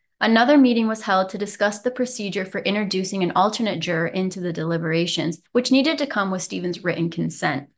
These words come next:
The following note was sent by Stephen and read on the record by his lawyer. "I, Stephen Manolis, hereby consent to the substitution of alternate juror number one for juror number four,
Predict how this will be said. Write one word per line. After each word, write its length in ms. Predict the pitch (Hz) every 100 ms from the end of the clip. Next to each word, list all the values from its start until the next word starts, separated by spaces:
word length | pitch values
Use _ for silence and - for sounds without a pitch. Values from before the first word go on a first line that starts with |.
| -
The 80 | 233
following 440 | 247 277 320 339
note 220 | 233 202 196
was 120 | 202
sent 200 | 202 -
by 160 | 190
Stephen 400 | 226 - 180 175
and 160 | 170 175
read 200 | 175 175
on 200 | - 175
the 80 | 185
record 380 | 170 170 - -
by 160 | 160
his 180 | 165 170
lawyer. 380 | 151 127 - - _
"I, 280 | - 180 190
Stephen 400 | 240 - 185 214
Manolis, 540 | 254 214 175 175 180 -
hereby 300 | 190 208 214
consent 520 | 233 226 196 180 -
to 80 | 196
the 80 | 185
substitution 840 | - 196 - - 196 180 185 180
of 100 | 170
alternate 480 | 170 185 233 226 180
juror 280 | 185 190 190
number 320 | 175 180 214
one 320 | 180 175 180
for 180 | 180 175
juror 300 | 170 180 190
number 260 | 175 170
four, 400 | 165 - 156 147